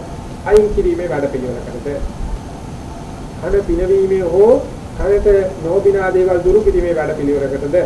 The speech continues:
ආ, නිව වැඩි වෙන්න, වැඩි වෙන්න අපේ, නීවර ධර්ම වැඩෙනවා, භාවනා ජීවිතේ බාධා වෙනවා, අපිට මේ විසුමක් නැති වෙනවා. ඒව ප්‍රයෝජනෙයි සලකලා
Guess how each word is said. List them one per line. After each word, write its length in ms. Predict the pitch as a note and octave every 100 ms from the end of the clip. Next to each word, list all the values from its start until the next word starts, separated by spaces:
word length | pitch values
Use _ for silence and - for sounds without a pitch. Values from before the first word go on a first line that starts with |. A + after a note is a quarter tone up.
| - - - -
ආ, 280 | C#3+ D3 D#3
නිව 180 | D3 D3
වැඩි 320 | C#3+ C3 C3+
වෙන්න, 180 | D3+ D3
වැඩි 260 | C#3 C#3 C#3
වෙන්න 200 | C3+ C#3
අපේ, 300 | B2+ D3 G#3+ - - - C#3 C3+ C3+
නීවර 340 | C#3 C#3+ C#3+ C#3
ධර්ම 320 | B2+ - B2+
වැඩෙනවා, 460 | A#2+ C3 D3+ D3+ D3
භාවනා 420 | C#3 C3 C3+ C3
ජීවිතේ 360 | B2 B2 C3 -
බාධා 360 | B2+ D3 D3+
වෙනවා, 340 | D3 D3 D3 D3
අපිට 260 | C#3 C#3+ C#3+
මේ 180 | C#3+ C#3+
විසුමක් 280 | C#3 C#3 D3+
නැති 360 | - B2+ - C3+ C3+ - - - - - - - - - - - - -
වෙනවා. 320 | - A#3+ B3+
ඒව 60 | B3+
ප්‍රයෝජනෙයි 640 | - G3 B3 C#4 G#3+ F3+ D#3+
සලකලා 560 | - D#3+ D#3 D3 B2